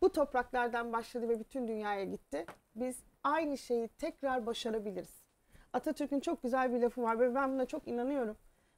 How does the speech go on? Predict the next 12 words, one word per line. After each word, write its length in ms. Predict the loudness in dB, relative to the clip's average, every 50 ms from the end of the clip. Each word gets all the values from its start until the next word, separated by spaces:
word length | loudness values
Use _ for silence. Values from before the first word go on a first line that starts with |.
| _ _ -2
Ülkeyi 320 | 0 0 2 2 2 2
sıfırdan 500 | 2 0 -4 -4 -2 -2 0 0 0 -2
kurarken 580 | 0 2 2 2 2 0 -2 -4 -6 -4 -2 0
özellikle 600 | 2 4 6 6 6 4 2 0 2 2 2 0 -2 _ -20 -20 -20 -20 -20 -20 -20 _ _ _ _ _ _ 0
İzmir 220 | 2 4 6 4
İktisat 400 | 4 2 0 0 2 2 2 2
Kongresi'nde 760 | 2 0 2 2 2 2 2 0 0 0 0 2 2 2 2
de 100 | 2 0
söylediği 480 | 0 2 2 2 4 4 2 2 2 4
de 100 | 4 2 2 0 -4
bir, 300 | -2 -2 -2 -2 -4 -6 -8 _ _ _ _ -4
ve 340 | 2 6 6 8 6 6